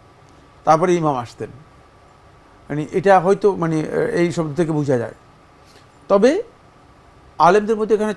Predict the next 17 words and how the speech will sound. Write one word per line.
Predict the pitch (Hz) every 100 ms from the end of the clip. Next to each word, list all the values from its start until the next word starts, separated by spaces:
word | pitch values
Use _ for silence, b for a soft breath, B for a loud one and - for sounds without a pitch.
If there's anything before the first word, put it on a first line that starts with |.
| -
পাঁচটি | 180 -
কাউল | 180 135
রয়েছে, | 117 113 - - -
এই | 160
মাসালার | 143 139 139
মধ্যে | 117 -
পাঁচটি | 170 170 151
কাউল | - 113
রয়েছে, | - -
পাঁচটি | - 160 175
বক্তব্য | 131 - 120
রয়েছে। | 127 - _ _ _ -
"কদ | 160 156
কামতিস | 180 170 143 131
সালাহ" | 147 156 170
বললে | 156 147 139 -
দাঁড়াবে, | 131 117 123